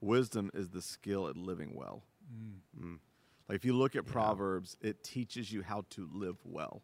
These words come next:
Speaker 3: Yeah.
Speaker 2: Mm.
Speaker 1: So in an oversaturation of knowledge where
Speaker 3: Mm-hmm.
Speaker 1: this world has all the information, there seems to be a famine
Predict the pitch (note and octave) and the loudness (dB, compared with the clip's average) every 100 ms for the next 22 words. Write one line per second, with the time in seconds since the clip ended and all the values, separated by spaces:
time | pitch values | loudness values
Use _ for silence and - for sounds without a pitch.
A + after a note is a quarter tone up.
0 | _ - D#2+ D#2 G2+ G2 - A2+ A2 G#2 | _ -10 -8 -8 -12 -14 0 4 4 4
1 | A2 A#2+ C3 C3 D3+ C3 - B2 A2+ - | 4 4 6 4 4 4 4 2 2 -2
2 | G#2+ - G#2 G2+ - - G2+ G#2+ G#2 G2 | -6 0 2 2 -2 -2 4 4 4 2
3 | F2+ G2+ - _ - F#2 G#2 G#2 - A2 | -2 -6 -16 _ -6 0 2 2 2 0
4 | G2+ F#2+ - G#2 G#2+ A2 A2 F#2 G#2 - | 2 -2 -2 -2 2 2 2 0 -4 -2
5 | G2 F#2+ F#2+ F2+ F2+ F#2+ - G#2+ G2+ - | -2 0 -2 -4 -4 -4 -4 -4 -4 -6
6 | G2 G2 F#2+ - F#2+ F#2+ - _ _ - | -6 -4 -4 -4 -6 -6 -12 _ _ -10
7 | - A#2+ A2+ F#2 F2+ | -2 0 0 0 -4